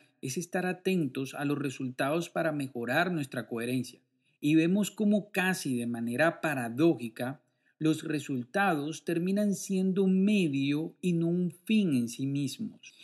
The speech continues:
Y nuestro comportamiento congruente es la forma de poder lograr nuestro propósito, nuestro para qué.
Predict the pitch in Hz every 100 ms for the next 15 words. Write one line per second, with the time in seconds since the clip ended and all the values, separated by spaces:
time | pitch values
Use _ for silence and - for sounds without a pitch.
0 | - - 151 135 - 127 120 117 - 113
1 | 117 117 110 120 131 131 175 170 160 139
2 | 127 139 165 139 127 123 131 - _ -
3 | - 127 147 165 156 - - 196 175 143
4 | 131 135 151 165 - _ _ _ 151 165
5 | 165 - 135 127 160 190 170 139 123 127
6 | 127 151 139 156 131 - 131 127 175 180
7 | 170 131 - - - 127 127 127 - 123
8 | 120 123 127 - 180 170